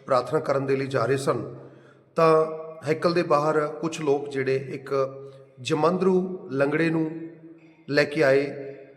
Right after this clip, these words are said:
ਜੋ ਕਿ ਹਰ ਰੋਜ਼ ਉਸ ਹੈਕਲ ਦੇ ਗੇਟ ਅੱਗੇ ਉਹਦੀਆਂ ਦੇਹਲੀਆਂ ਦੇ ਵਿੱਚ ਬਿਠਾ ਜਾਂਦੇ ਸੀ ਤੇ ਉਹ ਹੈਕਲ ਵਿੱਚ ਆਉਣ ਜਾਣ ਵਾਲਿਆਂ ਕੋਲੋਂ ਭੀਖ ਮੰਗਿਆ ਕਰਦਾ ਸੀ। ਤੇ ਇਸੇ ਤਰ੍ਹਾਂ ਉਸ ਦਿਨ ਹੋਇਆ, ਜਦੋਂ ਉਹ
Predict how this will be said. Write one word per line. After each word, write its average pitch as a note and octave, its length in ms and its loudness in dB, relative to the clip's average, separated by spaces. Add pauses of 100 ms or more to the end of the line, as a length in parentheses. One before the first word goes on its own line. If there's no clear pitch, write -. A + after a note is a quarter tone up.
(100)
ਜੋ D#3 200 2
ਕਿ D#3+ 200 -2
ਹਰ D3 220 -2
ਰੋਜ਼ E3 280 -4
ਉਸ D3+ 320 -6
ਹੈਕਲ C3+ 400 -4
ਦੇ C#3 360 -6 (300)
ਗੇਟ D3+ 240 0
ਅੱਗੇ C3+ 300 -4
ਉਹਦੀਆਂ C#3 440 -4 (680)
ਦੇਹਲੀਆਂ D#3+ 340 2
ਦੇ D#3 80 4
ਵਿੱਚ C#3 200 -2
ਬਿਠਾ B2 260 -4
ਜਾਂਦੇ C3 260 -2
ਸੀ C3+ 260 -8 (520)
ਤੇ E3 80 0
ਉਹ D#3+ 340 2
ਹੈਕਲ D3+ 320 -4
ਵਿੱਚ D3 200 -4
ਆਉਣ C#3+ 200 0
ਜਾਣ C3+ 240 2
ਵਾਲਿਆਂ C3 280 0
ਕੋਲੋਂ C3 200 -4
ਭੀਖ B2+ 240 -8
ਮੰਗਿਆ A#2 280 -6
ਕਰਦਾ A2 280 -8
ਸੀ। - 140 -14 (1160)
ਤੇ E3 160 4
ਇਸੇ F3+ 300 4
ਤਰ੍ਹਾਂ G3+ 460 4
ਉਸ D3+ 140 -2
ਦਿਨ F3+ 140 0
ਹੋਇਆ, D#3 300 6
ਜਦੋਂ D#3 280 2
ਉਹ C#3+ 440 0